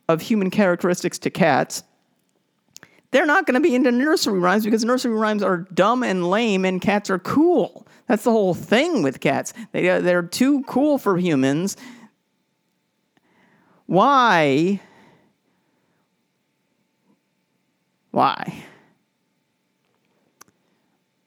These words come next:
You know, we've hit that point that we hit pretty frequently on this podcast where I,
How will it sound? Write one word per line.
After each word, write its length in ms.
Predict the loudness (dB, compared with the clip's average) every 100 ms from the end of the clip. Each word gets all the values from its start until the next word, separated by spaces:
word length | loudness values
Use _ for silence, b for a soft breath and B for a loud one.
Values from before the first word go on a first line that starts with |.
| _ _ _ -4
You 80 | 0
know, 60 |
we've 120 | 2
hit 120 | 2 0
that 180 | -2
point 300 | 0 -2 -2 -8 _
that 160 | -10 -4
we 520 | -4 -2 -2 -4 -4
hit 260 | -4 -4 -6
pretty 220 | -4 -4
frequently 760 | -2 -4 -4 -4 0 0 -2 -4 b b b b b _ _ _
on 180 | -2 0
this 120 | -2
podcast 800 | -2 -2 -2 -4 -4 -6 -8 -18 _ _ _ _ _ _ _ _ -14
where 580 | -8 -4 -2 -2 -4 b b b b b b _ -18
I, 200 | -14